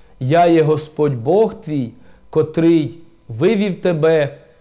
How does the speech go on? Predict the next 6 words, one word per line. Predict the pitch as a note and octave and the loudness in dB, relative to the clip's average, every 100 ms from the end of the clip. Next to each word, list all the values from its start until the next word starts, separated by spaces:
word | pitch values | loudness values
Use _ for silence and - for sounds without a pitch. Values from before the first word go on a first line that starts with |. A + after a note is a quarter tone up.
| _ _ _ _ _ - | _ _ _ _ _ -10
із | B2+ B2 G#2 - - - - - _ - - _ B2+ | -8 -8 -10 -18 -20 -20 -20 -20 _ -20 -20 _ -6
єгипетського | C#3+ C#3+ D#3+ D3+ C#3 - D3 C3+ | -2 0 0 -4 -10 -8 -6 -4
полону, | C3 C3 C3 F3+ G3+ E3 A#2 - - _ - | -6 -6 0 0 0 -2 -8 -14 -20 _ -14
з | B2 | -10
дому | A#2 D#3+ D3 C3 | -2 0 0 -2
рабства. | C#3 F#3 F#3 F#3 - A#2+ A2 | 0 0 -2 -6 -12 -10 -10